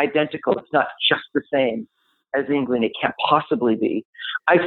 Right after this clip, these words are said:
still thought that British enclosure was a very useful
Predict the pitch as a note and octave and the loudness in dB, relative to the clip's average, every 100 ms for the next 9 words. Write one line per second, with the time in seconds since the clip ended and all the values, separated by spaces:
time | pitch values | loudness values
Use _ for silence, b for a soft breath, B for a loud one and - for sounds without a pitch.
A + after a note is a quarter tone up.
0 | F3+ - F#3+ F3+ - G#2+ F2 - _ _ | -2 -4 0 0 -2 -2 -4 -6 _ _
1 | _ _ _ B2 C#3+ C3 B2+ - - E3+ | _ _ _ -4 0 2 0 -4 -2 0
2 | E3+ D#3+ C#3+ C#3+ C3 B2+ A#2 A2 - - | 0 -4 -4 0 0 -2 -2 -2 -4 -12
3 | _ - C#3+ C#3+ C3+ A#2+ D3+ D3+ C#3+ D3+ | _ -2 0 0 -2 0 0 2 -2 -6
4 | D3 - C3+ A#2+ A#2 | -8 -6 0 0 0